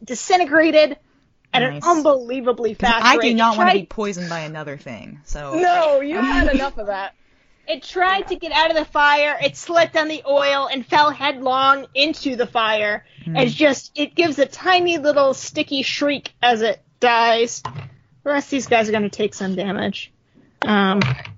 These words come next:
Speaker 1: okay.
Speaker 3: Well, I wasn't even anticipating that happening, but that
Speaker 2: Nice.
Speaker 3: worked out really well. I guess it makes sense that they're weak to fire. <laughs>
Speaker 2: Yeah.
Speaker 1: Uh, they are made of wood. Um,
Speaker 3: Yes, this is true.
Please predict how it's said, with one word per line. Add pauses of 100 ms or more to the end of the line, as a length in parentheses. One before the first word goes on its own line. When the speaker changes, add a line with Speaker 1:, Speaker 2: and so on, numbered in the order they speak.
(680)
Speaker 1:
okay.
Speaker 3:
Well,
I
wasn't
even
anticipating
that
happening,
but
that
Speaker 2:
Nice.
Speaker 3:
worked
out
really
well.
I
guess
it
makes
sense
that
they're
weak
to
fire.
<laughs>
Speaker 2:
Yeah. (720)
Speaker 1:
Uh,
they
are
made
of
wood. (440)
Um,
Speaker 3:
Yes,
this
is
true.